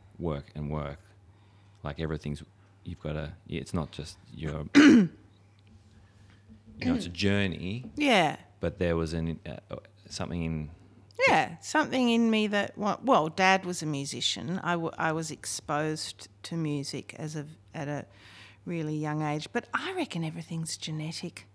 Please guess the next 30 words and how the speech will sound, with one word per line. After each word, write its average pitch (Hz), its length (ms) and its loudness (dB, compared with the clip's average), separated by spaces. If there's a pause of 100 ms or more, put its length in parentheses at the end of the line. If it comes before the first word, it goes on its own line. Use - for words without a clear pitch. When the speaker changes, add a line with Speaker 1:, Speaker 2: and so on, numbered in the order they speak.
(500)
Speaker 1:
So - 140 4
your, 98 320 6
your 196 60 0
Speaker 2:
Really. 180 220 4
Speaker 1:
dad 95 300 6
was, 92 360 2
um, 82 380 0
a 87 60 -4
musician. 85 840 -2 (260)
What's, 185 240 0
Speaker 2:
Yeah. 156 120 0
Speaker 1:
what's, - 280 -4
what - 180 -2
sort 202 120 2
Speaker 2:
Len, 196 420 6
Speaker 1:
of, 403 80 -2 (140)
yeah. - 140 0
Speaker 2:
Len 220 280 4
Bernard, 196 500 0
he 208 160 -2
was 208 180 -4
a 190 60 -10
drummer, 175 480 -2 (1500)
and, 180 520 0
um, 170 380 0 (800)
and 185 220 2
his 175 380 0
parents 185 640 0
were 185 100 -2
musicians. 175 1120 -2